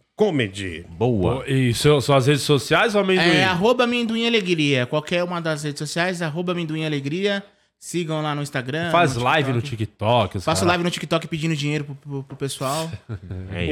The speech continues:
Speaker 1: É,
Speaker 2: isso.
Speaker 1: doe pro amendoim, ele tá
Speaker 4: Por
Speaker 1: morando
Speaker 4: favor.
Speaker 1: super mal, meu.
Speaker 3: Você tem show, Guima, essa
Speaker 2: Tem
Speaker 3: semana?
Speaker 2: um show amanhã, Sorocaba.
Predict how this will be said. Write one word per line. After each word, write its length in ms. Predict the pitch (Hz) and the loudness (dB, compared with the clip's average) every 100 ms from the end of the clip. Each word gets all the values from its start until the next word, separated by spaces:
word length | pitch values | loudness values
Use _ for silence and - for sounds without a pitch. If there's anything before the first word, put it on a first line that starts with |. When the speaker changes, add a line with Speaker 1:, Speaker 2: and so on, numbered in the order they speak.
| 147 | 2
Speaker 1:
É, 60 | |
Speaker 2:
isso. 100 | 123 | 2
Speaker 1:
doe 180 | 139 175 | 2 2
pro 160 | 185 190 | 2 -2
amendoim, 600 | 185 202 170 143 156 135 | 0 -2 -2 0 2 2
ele 200 | 117 139 | -2 -4
tá 160 | 156 | -2
Speaker 4:
Por 80 | 160 | -2
Speaker 1:
morando 200 | 160 143 170 | 0 0 0
Speaker 4:
favor. 60 | 123 | -2
Speaker 1:
super 440 | 123 180 220 175 | -4 -6 -4 -2
mal, 320 | 117 123 120 | -2 -2 -2
meu. 220 | 107 101 | -4 -8
Speaker 3:
Você 160 | 101 117 | -8 -8
tem 260 | 113 143 120 | -2 0 0
show, 260 | 101 180 | 2 2
Guima, 280 | 156 139 117 | 2 -2 -2
essa 180 | 117 113 | -2 -4
Speaker 2:
Tem 160 | - 117 | -2 2
Speaker 3:
semana? 240 | 165 - | 4 4
Speaker 2:
um 60 | 107 | 2
show 320 | 98 117 139 | 2 2 4
amanhã, 400 | 123 143 123 139 | 2 2 2 2
Sorocaba. 1120 | - - - 156 165 - 107 113 123 151 165 | -2 -8 -2 0 0 0 0 2 2 0 -4